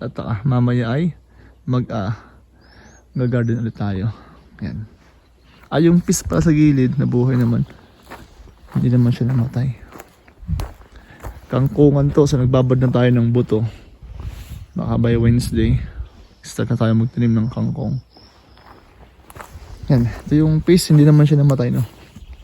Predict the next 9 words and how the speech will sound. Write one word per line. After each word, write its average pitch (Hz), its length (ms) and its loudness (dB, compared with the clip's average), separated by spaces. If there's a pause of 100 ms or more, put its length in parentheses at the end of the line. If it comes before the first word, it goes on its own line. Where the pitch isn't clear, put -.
(600)
Yung 127 160 0
natabunan 131 440 2
din 123 200 2
to, 117 80 -2
eh. 104 160 -4 (1200)
Yan. 123 240 -4 (2000)
Yan. 104 240 -14 (1160)
Ito, 165 340 2
lumalabas 156 480 4